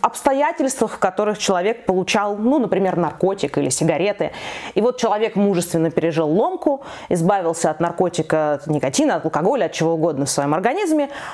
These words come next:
а потом попал в те обстоятельства, где он до этого привычно много лет получал этот наркотик.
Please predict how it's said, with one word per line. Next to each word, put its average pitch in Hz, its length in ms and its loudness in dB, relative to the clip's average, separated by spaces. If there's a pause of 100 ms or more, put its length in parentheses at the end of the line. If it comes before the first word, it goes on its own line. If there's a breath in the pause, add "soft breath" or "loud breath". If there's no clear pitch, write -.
а - 100 4
потом 320 280 0
попал 302 320 2
в 311 120 -12
те 254 140 0
обстоятельства, 277 840 0
где 214 260 0
он 208 160 -2
до 220 80 4
этого 269 340 0
привычно 226 540 0
много 185 280 2
лет 269 220 0
получал 190 440 0
этот 170 200 -4
наркотик. 160 600 -2